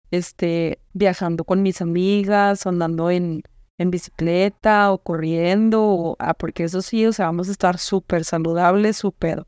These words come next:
súper bien todas. Entonces, este, bien padre viajando,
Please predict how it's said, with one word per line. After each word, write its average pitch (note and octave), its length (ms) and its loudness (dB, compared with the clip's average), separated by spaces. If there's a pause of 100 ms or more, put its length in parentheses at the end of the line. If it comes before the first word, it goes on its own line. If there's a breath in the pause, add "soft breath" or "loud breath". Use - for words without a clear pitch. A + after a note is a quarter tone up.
(440)
súper E3+ 480 -2
bien E3 240 -2
todas. G3 680 2 (440)
Entonces, F3+ 560 -2
este, E3 640 -2 (720)
bien F3 240 0
padre F3 340 2
viajando, F3 500 -2